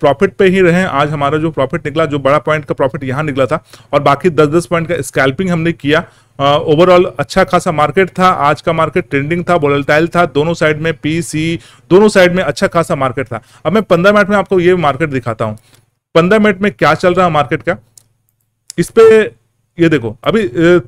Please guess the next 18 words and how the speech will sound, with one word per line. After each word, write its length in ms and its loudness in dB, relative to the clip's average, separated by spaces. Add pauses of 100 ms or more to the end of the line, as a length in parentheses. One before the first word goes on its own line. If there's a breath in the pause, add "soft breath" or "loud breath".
(140)
चार 300 4
दिन 200 0
से 120 2
अगर 120 4
बात 220 2
करते 240 -2
हैं, 120 -4
पाँच 220 4
दिन 180 -4
से, 240 -6 (380)
वन, 400 2 (520)
टू, 280 6 (180)
थ्री, 320 0
फोर, 360 -2
फाइव, 320 -4 (380 soft breath)
फाइव 480 2
स्ट्रेंथ 460 0
डे 320 0